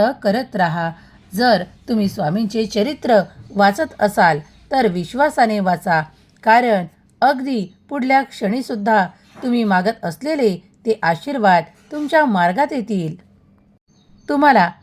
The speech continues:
आनंदाच्या बातमीची वाट आहे, तर तुम्हाला आनंदाची बातमी देखील प्राप्त होईल. स्वामी शक्तीवर विश्वास ठेवा, कारण ती अफाट ऊर्जा आहे. तेव्हा सतत या ब्रह्मांडात स्वामींची शक्ती विद्यमान आहे,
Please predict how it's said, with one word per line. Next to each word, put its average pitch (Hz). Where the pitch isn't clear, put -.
आनंदाच्या 202
बातमीची 269
वाट 220
आहे, 277
तर 240
तुम्हाला 196
आनंदाची 180
बातमी 170
देखील 247
प्राप्त 196
होईल. 185
स्वामी 170
शक्तीवर 226
विश्वास 214
ठेवा, 175
कारण 262
ती 220
अफाट 214
ऊर्जा 180
आहे. 170
तेव्हा 277
सतत 208
या 220
ब्रह्मांडात 185
स्वामींची 285
शक्ती 240
विद्यमान 208
आहे, 175